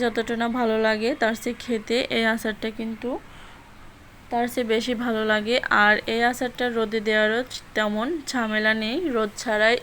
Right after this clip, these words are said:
এটা বছর জুড়ে সংরক্ষণ করা যায়, একদমই নষ্ট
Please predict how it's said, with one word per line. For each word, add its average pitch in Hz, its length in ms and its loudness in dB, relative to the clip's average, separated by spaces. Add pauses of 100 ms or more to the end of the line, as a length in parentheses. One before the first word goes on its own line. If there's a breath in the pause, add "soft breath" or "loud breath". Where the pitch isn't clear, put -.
এটা 226 160 -2 (120)
বছর 220 320 0
জুড়ে 233 180 0 (100)
সংরক্ষণ 208 440 -4 (120)
করা 214 160 2 (100)
যায়, 226 160 2 (500 loud breath)
একদমই 233 460 2
নষ্ট 220 220 0